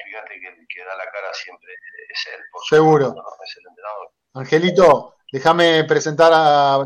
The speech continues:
Speaker 2: que te haga una consulta a Javier, mi querido compañero, el profesor Javier Brancoli.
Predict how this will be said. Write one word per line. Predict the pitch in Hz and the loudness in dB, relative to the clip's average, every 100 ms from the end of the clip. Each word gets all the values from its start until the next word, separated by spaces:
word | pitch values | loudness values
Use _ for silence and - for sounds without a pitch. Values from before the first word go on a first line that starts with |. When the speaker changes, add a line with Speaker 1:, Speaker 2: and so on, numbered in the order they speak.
| 139 | -6
Speaker 2:
que | 139 | -4
te | 156 | -2
haga | 151 | 0
una | 147 | -2
consulta | 143 135 156 151 | -4 -6 -2 0
a | 143 | 4
Javier, | 143 151 156 143 | 2 2 0 -2
mi | 143 143 _ - | -8 -12 _ -10
querido | 147 156 143 | -4 0 0
compañero, | 143 139 143 156 151 143 _ _ - | 0 0 0 0 0 -2 _ _ -14
el | 127 | -6
profesor | 139 143 147 139 | -4 0 0 2
Javier | 147 151 | 2 4
Brancoli. | 151 160 156 156 156 151 | 4 4 4 0 0 -4